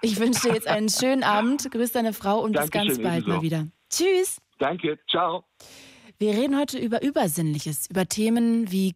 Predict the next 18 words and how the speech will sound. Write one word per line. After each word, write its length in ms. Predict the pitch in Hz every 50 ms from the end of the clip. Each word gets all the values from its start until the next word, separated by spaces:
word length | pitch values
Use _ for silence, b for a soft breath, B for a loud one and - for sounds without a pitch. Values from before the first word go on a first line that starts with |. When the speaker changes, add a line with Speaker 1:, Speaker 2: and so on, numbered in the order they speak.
| _
Speaker 1:
Geister, 800 | - 175 170 180 196 214 196 - - - 202 190 180 175 175 180
Spukgeschichten, 1400 | 180 - - - - - 226 240 247 226 - 226 190 - - 220 214 196 - - - 208 202 196 196 190 190 175
Gläserrücken. 1120 | 165 196 190 185 190 202 220 214 202 220 202 170 170 196 196 196 - 202 196 196 196 190 B B B B B B
Vielleicht 340 | - - 208 196 202 202 -
hat 140 | 233 - -
einer 320 | 185 180 185 185 185 185
von 180 | - - 190 175
euch 220 | 175 175 - 180
auch 80 | 180 170
schon 180 | - 185 180
mal 160 | 180 175 170
Verbindung 540 | 170 - 170 156 151 180 202 226 233 233 -
aufgenommen 640 | - 185 190 - - 190 175 175 175 175 175 175 175
mit 240 | 170 165 160 - -
einem 320 | 170 165 165 170 170 156
Geist 640 | - 170 160 170 190 208 214 - - - - - 180
durch 220 | 170 165 - - -
eine 400 | 160 165 160 160 156 156 151